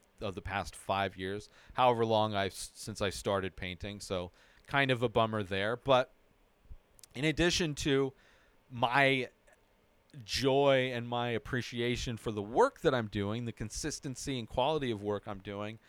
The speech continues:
I also put out shirts this year, put out prints finally, uh, and, you know, dabbled in the N F T stuff and, uh, was hoping to maybe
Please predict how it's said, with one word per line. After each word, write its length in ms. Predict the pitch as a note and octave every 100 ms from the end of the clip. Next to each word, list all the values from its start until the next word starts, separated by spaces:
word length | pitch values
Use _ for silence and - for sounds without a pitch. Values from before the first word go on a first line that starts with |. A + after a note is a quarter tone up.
| - - -
I 120 | A#2 B2
also 320 | C3 - B2
put 200 | - A#2
out 220 | G#2 G2
shirts 560 | - - G3+ A#3+ - -
this 320 | E3 D3 E3+
year, 400 | D#3+ D#3 D3+ D3+
put 220 | - A#2
out 260 | G2+ G2 -
prints 640 | - D#3 E3 E3 - -
finally, 720 | - D3 D3 D3 C#3+ C#3+ C#3 _ - _ _ A2+
uh, 320 | G#2+ G#2 A#2
and, 300 | B2 A#2+ C3
you 140 | G#3 E3+
know, 180 | D3+
dabbled 640 | C#3 C#3 A#2+ C3+ C3+ B2+ C3+
in 180 | B2+
the 160 | A#2+ A#2
N 180 | A#2+ A#2
F 220 | A2+ -
T 240 | - A2+
stuff 500 | A2+ - A#2 A#2+ - -
and, 300 | G#2 G2 F#2+
uh, 340 | G2 G2 G2 F#2
was 160 | A2+ G#2
hoping 400 | B2 A#2+ A#2 A2
to 140 | A#2
maybe 540 | A2 G#2+ G#2+ A2 G#2